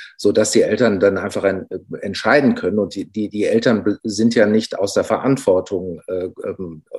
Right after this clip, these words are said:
auch Inhalte, äh, zu selektieren, ne? Also eine, eine Plattform, wie wir es sind, hat schon den Anspruch zu kuratieren und wir sehen uns auch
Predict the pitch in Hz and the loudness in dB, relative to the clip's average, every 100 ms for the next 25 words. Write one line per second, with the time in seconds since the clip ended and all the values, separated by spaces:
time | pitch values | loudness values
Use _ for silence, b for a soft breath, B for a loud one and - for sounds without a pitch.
0 | - 107 - 117 107 107 101 110 98 95 | -6 -4 -2 -2 0 2 2 4 2 0
1 | B B B _ 95 98 - 101 101 92 | B B B _ -2 -2 -2 -4 0 0
2 | 87 - 147 107 76 69 82 98 104 104 | -2 -2 4 4 4 -4 -8 -4 -2 0
3 | 104 92 98 90 - 113 - - 113 101 | 0 -2 -6 -8 0 0 0 0 0 0
4 | 92 98 143 147 139 135 139 98 - - | -4 2 4 4 0 0 -2 -6 -6 2
5 | 117 127 110 113 110 - 101 92 - 92 | 4 4 2 0 -6 -4 -4 -4 -8 -4
6 | 104 92 92 - 110 123 147 156 - 98 | -2 0 0 -2 -2 -2 -2 -4 -6 -6
7 | 98 98 101 101 92 107 98 - 107 123 | -2 0 2 0 -2 -6 -6 -2 2 2